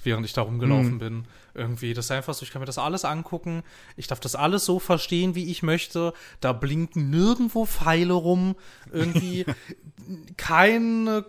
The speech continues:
Speaker 1: komische innere Stimme sagt mir alle zwanzig Sekunden, wo ich jetzt bitte lang gehen soll. Irgendwie, das war so angenehm anders irgendwie. Und ich glaube, dass das wirklich mit dazugehört,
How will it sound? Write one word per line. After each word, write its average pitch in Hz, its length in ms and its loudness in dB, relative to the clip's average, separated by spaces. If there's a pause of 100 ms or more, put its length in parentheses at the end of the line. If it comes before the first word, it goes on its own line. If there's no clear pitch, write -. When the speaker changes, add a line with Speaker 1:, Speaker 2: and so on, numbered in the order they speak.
Speaker 1:
komische 208 640 8
innere 202 440 6
Stimme 202 640 4
sagt 160 400 8
mir 190 260 4
alle 180 300 4
zwanzig 170 360 0
Sekunden, 175 540 4
wo 190 180 2
ich 220 100 0
jetzt 196 260 -2
bitte 190 420 0
lang 160 300 4
gehen 185 240 0
soll. 180 360 2 (580)
Irgendwie, 165 420 -2
das - 280 -6
war 143 220 4
so 175 800 -4
angenehm 208 840 4 (120)
anders 160 440 0
irgendwie. 156 220 -6
Und 147 60 -4
ich - 100 -8
glaube, 180 280 4
dass 151 140 -2
das 147 300 0
wirklich 196 400 2
mit 170 140 -2
dazugehört, 170 680 -2